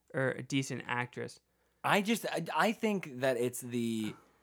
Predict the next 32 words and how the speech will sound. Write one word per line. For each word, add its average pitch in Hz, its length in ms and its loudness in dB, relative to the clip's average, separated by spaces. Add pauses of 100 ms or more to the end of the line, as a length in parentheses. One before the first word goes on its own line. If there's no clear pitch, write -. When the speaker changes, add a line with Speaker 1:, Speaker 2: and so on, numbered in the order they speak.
(420)
Speaker 1:
I 220 100 6
think 277 140 2
it's 180 120 -2
also 143 220 0
ironic 123 440 0
that 113 160 -6
she 120 100 -10
hasn't 127 220 -4
acted 113 380 -4
in 107 80 -6
any 110 200 -4
movie 110 360 -6
since 107 440 -14 (220)
Speaker 2:
<laughs> - 220 -18
Speaker 1:
So 135 160 -2
Undercover. 113 540 -4 (880)
And 147 140 0
you 160 100 8
won't 151 160 6
acknowledge 127 440 4
that. 123 220 -8 (760)
Speaker 2:
I've, 110 260 0 (200)
I've 104 380 -8
never 107 240 -6
been, 98 480 -8 (140)
uh, 107 100 -10
confronted 107 520 -10
with 92 160 -16
that 85 200 -10
fact, 85 440 -12
Speaker 1:
<laughs> - 60 -6
Speaker 2:
but, 370 140 4